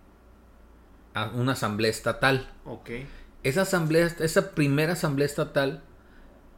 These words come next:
Speaker 1: van a ir los delegados de cada distrito. ¿Te
Speaker 2: Ok.
Speaker 1: acuerdas que te dije que nombrabas delegados?
Speaker 2: Ajá.
Speaker 1: Ah, van a ir los delegados de cada distrito o los delegados de cada municipio.
Speaker 2: Esos dele-, ver,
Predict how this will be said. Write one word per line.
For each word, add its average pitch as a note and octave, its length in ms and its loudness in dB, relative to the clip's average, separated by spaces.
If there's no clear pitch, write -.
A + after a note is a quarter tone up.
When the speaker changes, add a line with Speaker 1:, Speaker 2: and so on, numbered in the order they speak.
Speaker 1:
van C#3+ 360 4
a D#3+ 100 2
ir D3 300 0
los C#3+ 380 6
delegados B2 760 2
de A2+ 280 -4
cada A2+ 320 0
distrito. B2+ 720 -2
¿Te A#2+ 100 -10
Speaker 2:
Ok. A2+ 40 -4
Speaker 1:
acuerdas F3 220 2
que F3 80 0
te D#3 100 2
dije F3+ 140 6
que E3+ 120 0
nombrabas C3+ 420 2
delegados? D3+ 600 0
Speaker 2:
Ajá. - 440 -10
Speaker 1:
Ah, - 300 0
van A#2+ 200 2
a D3 60 4
ir D3+ 80 2
los D#3+ 160 4
delegados C3 420 4
de C3+ 80 2
cada C#3 140 4
distrito C#3 500 -2
o D3 120 8
los C#3+ 160 6
delegados G#2+ 460 0
de G2+ 100 -4
cada G2 220 -2
municipio. A#2 640 -2
Speaker 2:
Esos E3 300 -4
dele-, E3 380 0
ver, C#3 280 -6